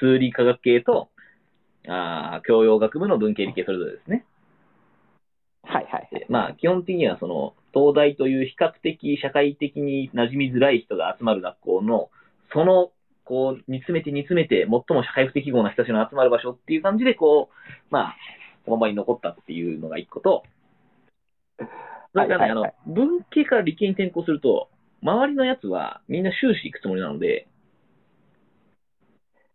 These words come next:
Speaker 2: なるほどね。
Speaker 1: その、それこそね、俺とか友達にしてたその、河合先生のその、法と社会と人権ゼミとか、そういうやつがみんなさ、こう、なんとなくこう、まあ、まあ、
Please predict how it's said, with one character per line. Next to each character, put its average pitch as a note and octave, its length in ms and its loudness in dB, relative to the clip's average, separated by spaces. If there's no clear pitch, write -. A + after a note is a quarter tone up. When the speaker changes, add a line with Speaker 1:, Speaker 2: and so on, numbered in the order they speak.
Speaker 2:
な D#3 220 2
る C#3 60 0
ほ C#3 100 4
ど C#3 100 4
ね。 C3+ 60 4
Speaker 1:
そ C3 40 4
の、 C3+ 140 -2
そ G#3 80 0
れ G#3+ 100 2
こ A#2 240 -4
そ C#3+ 60 -6
ね、 - 260 -6
俺 A2 180 -2
と A2 80 -2
か G2 60 -6
友 G2+ 140 -6
達 G#2 140 -2
に G#2 40 -2
し - 60 -8
て - 60 -4
た - 40 -14
そ F#2 60 -4
の、 E2+ 60 -8
河 A#2 220 2
合 B2 160 -2
先 A#2 160 -2
生 - 100 0
の - 100 -10
そ - 60 -4
の、 D3 60 -8
法 C3+ 200 2
と C#3 100 -2
社 - 60 -10
会 C3 120 -2
と F#2+ 60 -12
人 G#2+ 220 0
権 A#2 180 2
ゼ A#2+ 80 2
ミ G#2 80 -2
と - 80 -20
か、 - 100 -20
そ E3 100 4
う F3 40 6
い E3 40 4
う - 20 2
や - 80 2
つ - 20 0
が F2+ 60 -12
み G2 80 -14
ん - 20 -12
な G2 80 -8
さ、 - 120 -6
こ - 100 -12
う、 - 20 -16
な A2 100 -6
ん A#2 80 -10
と D3 80 4
な F#3 120 0
く - 100 -8
こ G#2+ 140 4
う、 - 20 -6
ま G#2+ 100 2
あ、 - 140 -2
ま G#2 80 2
あ、 G2+ 60 -2